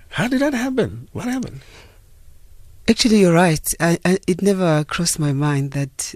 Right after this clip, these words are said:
Speaker 2: uh, the word retrenchment can be in my vocabulary.
Speaker 1: Yeah.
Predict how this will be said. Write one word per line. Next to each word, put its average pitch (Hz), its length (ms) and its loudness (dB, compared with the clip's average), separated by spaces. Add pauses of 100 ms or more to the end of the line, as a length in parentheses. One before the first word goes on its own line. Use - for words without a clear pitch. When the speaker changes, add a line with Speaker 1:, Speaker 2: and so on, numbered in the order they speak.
Speaker 2:
uh, 139 480 -4 (520)
the 151 100 0
word 147 240 2
retrenchment 139 840 -4
can 139 240 -4
be 127 440 -2 (840)
in 156 120 0
my 139 140 2
vocabulary. 123 640 -4 (320)
Speaker 1:
Yeah. 127 400 2